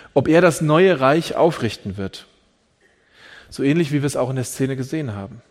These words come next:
Nikodemus und viele andere erwarteten das neue jüdische Reich. Jesus spricht aber von einem anderen Reich, vom Reich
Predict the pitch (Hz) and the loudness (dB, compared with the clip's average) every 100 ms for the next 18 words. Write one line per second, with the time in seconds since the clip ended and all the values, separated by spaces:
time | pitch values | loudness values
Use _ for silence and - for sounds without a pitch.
0 | _ _ _ _ _ _ _ _ _ _ | _ _ _ _ _ _ _ _ _ _
1 | _ _ _ _ _ - - - - - | _ _ _ _ _ -20 -20 -20 -20 -20
2 | _ - 160 175 147 214 196 175 160 139 | _ -2 2 2 4 4 4 0 0 -4
3 | - 196 196 - 156 165 110 117 143 - | -2 0 2 0 -2 -2 0 0 -2 -4
4 | 120 110 117 139 143 135 135 123 107 117 | -4 0 0 0 -4 -8 -8 -6 -6 -4
5 | 113 117 117 117 113 120 120 123 123 123 | -2 -2 -4 -6 -10 -8 -6 -6 -8 -8
6 | 113 82 - - _ _ _ _ _ _ | -8 -8 -14 -20 _ _ _ _ _ _
7 | _ _ _ _ _ - 165 170 120 - | _ _ _ _ _ -4 -2 0 -4 -8
8 | - 110 101 - 104 117 120 131 - 127 | -8 -8 -8 -8 -8 -8 -10 -10 -8 -8
9 | 139 123 156 127 98 95 90 90 90 - | -6 -6 -4 -4 -6 -8 -10 -12 -14 -20
10 | - _ _ _ _ _ _ - 113 104 | -20 _ _ _ _ _ _ -10 -8 -4
11 | 107 113 123 - | -4 -4 -6 -14